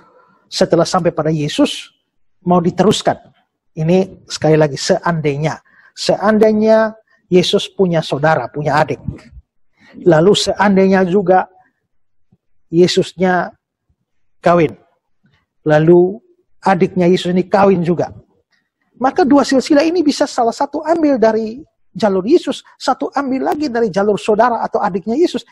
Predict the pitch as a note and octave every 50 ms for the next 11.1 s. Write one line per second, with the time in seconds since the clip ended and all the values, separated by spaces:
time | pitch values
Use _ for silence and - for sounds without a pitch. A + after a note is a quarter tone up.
0 | _ _ G4 F#4+ F4+ E4 - - D4+ - - D4+ E4+ F#4 C4 D#3+ - _ _ _
1 | _ _ _ _ _ _ _ _ _ _ _ _ _ _ _ _ _ G3+ F3+ C4+
2 | C4 D4+ B3+ D#3+ - C3+ - - - - D#4+ F#4 F4+ F4+ F4+ - _ _ _ _
3 | _ _ _ _ - - _ - F#3+ A3 A3+ G#3+ G#3 F#3 F3+ F3 D#3+ - - F3
4 | E3 D#3+ - - F4+ E4+ D#4 D#4 C#4+ B3+ - _ C4 A3+ E3+ F#3+ F#3 - - G3+
5 | A3 F#4+ A4 A4+ - E4 B3+ A#3 G#3 - A#3 G#3+ - F#3 E3+ - C#4+ C4+ - -
6 | - - _ _ _ _ _ _ _ _ _ _ _ _ C#4+ C4+ - G3 - -
7 | - D4+ D#4+ D4+ - - - A#3+ A#3 A3+ G#3 F#3 C#3+ A2 - - _ _ _ G3+
8 | E3+ F3+ E3 D#3+ D#3+ D#3+ - G3 - F#3 E3+ D3+ - - - C#4 C#4 - F#4+ F#4+
9 | - - A#3 - C4 - - A3 G#3 - - A#3+ B3 A3 F#3+ G3 - - G#3 G3
10 | G3+ G3 F#3+ B3+ C4 C4+ B3+ A3+ A3+ A3+ - B3+ - B3+ B3+ C#4 D#4+ D4+ A3+ -
11 | A#3+ C4+